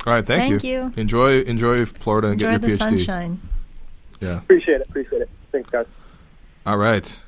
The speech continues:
Speaker 1: We have another call. We, we're starting the, the show hot with Pat McCaw and now Stanley Johnson. Uh, we have
Speaker 2: <laughs>
Speaker 1: Avery on the line from Calgary, wants to talk about Stanley.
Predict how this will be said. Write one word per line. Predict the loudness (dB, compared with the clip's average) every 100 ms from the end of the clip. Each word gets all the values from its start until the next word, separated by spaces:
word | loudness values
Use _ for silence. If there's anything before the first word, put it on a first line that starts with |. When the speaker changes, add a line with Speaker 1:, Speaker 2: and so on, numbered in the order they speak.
| -20 -20
Speaker 1:
We | -6
have | -2
another | 0 0 0
call. | 2 2 0 -6 -20 -14
We, | -6 0
we're | 2
starting | 4 4 6
the, | 4
the | 2 0 0
show | 2 2 4
hot | 6 6 4
with | -2 -6 -10 -2
Pat | 0 2
McCaw | 0 4 4 6 4
and | 2
now | 4 2 0 -2 -4 -4 -8 -10 -10 -8
Stanley | -4 2 4 4
Johnson. | 4 6 6 2 -6 -8 -4
Uh, | 0 0
we | 2 4
have | 4 4 4
Speaker 2:
<laughs> | 4
Speaker 1:
Avery | 4 4 6 4 4 2
on | 2 4
the |
line | 4 4 4 2
from | 0 0
Calgary, | 4 6 6 4 4
wants | 4 2 0
to | 2
talk | 2 4
about | 2 2 0
Stanley. | -6 -2 0 2 0 -2